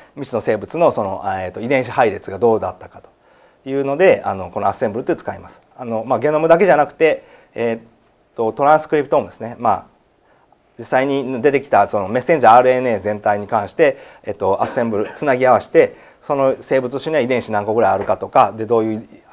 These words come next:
えーと、遺伝子があったかとか、そういう解析をするのが、まあ、あの、今の、えー、実際シーケンサーのざっくりした流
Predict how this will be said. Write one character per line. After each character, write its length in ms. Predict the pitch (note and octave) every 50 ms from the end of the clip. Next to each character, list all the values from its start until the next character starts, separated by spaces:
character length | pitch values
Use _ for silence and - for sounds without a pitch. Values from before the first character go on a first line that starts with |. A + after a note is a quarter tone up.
| -
え 260 | A#2 G#2 G#2 G2+ G2
ー 40 | G2
と、 260 | F#2+ G2+ G2 F#2 - - - - - -
遺 40 | A2+
伝 140 | A#2+ B2 G#2+
子 80 | -
が 100 | G2 F#2
あ 40 | F#2+
っ 40 | -
た 120 | - A2
か 100 | - G2
と 100 | - -
か、 200 | - - - - _ _ _ _ _ _ _ _ _ _ _ _ _
そ 160 | _ - G3
う 20 | F#3+
い 60 | F#3+
う 80 | F#3 F3+
解 180 | - F#3 E3+
析 260 | E3 F3 D#3 D#3+ F3
を 60 | F3 E3
す 100 | - F3
る 80 | E3
の 100 | E3 E3+
が、 120 | F3+ G3+ D3
ま 260 | B2+ A#2 G#2 G2+ -
あ、 60 | A2
あ 60 | G#2 G2+
の、 140 | G2 G2 -
今 220 | A#2+ A2+ G#2+ G2+ F#2+
の、 200 | F#2+ F#2 F2 _ _
え 560 | - G2 G2+ F#2+ F#2 F2+ F2 F2+ F2+ - - _ _ _ _ _ _ -
ー、 40 | -
実 40 | B2
際 140 | C3+ B2 A2+
シ 80 | A#2+
ー 20 | A2+
ケ 100 | B2 A#2
ン 40 |
サ 120 | A#2 - A#2
ー 40 | C3+
の 120 | D#3 C3
ざ 100 | G2+ B2
っ 80 | - -
く 80 | C#3
り 40 | A#2
し 20 |
た 80 | - G#2
流 140 | G2 G2